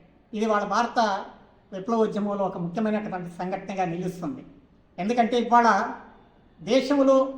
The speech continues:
ఐక్య కార్యాచరణలు అవసరమే కాదు, విలీనాల అవసరం కూడా ఉంది. విప్లవోద్యమంలో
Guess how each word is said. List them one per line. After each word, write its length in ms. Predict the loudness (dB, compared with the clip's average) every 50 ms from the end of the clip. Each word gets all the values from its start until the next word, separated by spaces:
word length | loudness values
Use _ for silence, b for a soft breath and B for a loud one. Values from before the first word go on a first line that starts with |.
| -4 -4
ఐక్య 220 | -4 0 0 -2
కార్యాచరణలు 600 | 0 2 0 2 4 4 2 2 2 0 4 4
అవసరమే 480 | 4 4 2 0 0 0 2 2 2 2
కాదు, 340 | 2 2 0 0 0 -4 -8 -10 -18 -20 -20 -20 _ _ _ _ _ _ _ -2
విలీనాల 440 | 4 6 6 8 8 8 8 6 6
అవసరం 380 | 6 4 2 2 0 -2 0
కూడా 240 | 0 0 4 4 4
ఉంది. 280 | 4 4 2 2 2 0 -2 -4 -6 -12 -8 -8
విప్లవోద్యమంలో 960 | -8 -2 2 4 6 6 6 4 4 2 2 2 2 2 0 -2 -2 -4